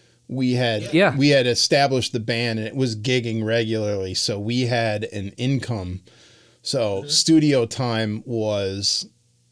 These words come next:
Speaker 1: you know, there was more time.
Speaker 2: We spent a lot of time there.
Speaker 1: Yeah.
Speaker 3: Was it the same place as your first album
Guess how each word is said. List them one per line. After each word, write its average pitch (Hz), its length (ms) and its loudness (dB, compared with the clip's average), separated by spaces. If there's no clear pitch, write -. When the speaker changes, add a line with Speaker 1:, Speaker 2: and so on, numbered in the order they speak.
Speaker 1:
you 113 100 -2
know, 95 280 -6
there 127 140 0
was 123 180 0
more 135 380 4
time. 110 500 -4
Speaker 2:
We 156 120 0
spent 233 240 2
a 165 40 6
lot 165 140 6
of 147 80 2
time 175 280 0
there. 98 220 -2
Speaker 1:
Yeah. 110 220 0
Speaker 3:
Was 147 120 0
it 160 80 0
the 160 120 -2
same 160 260 0
place 156 260 -2
as 139 140 -4
your 135 80 -2
first 143 340 -6
album 151 300 -4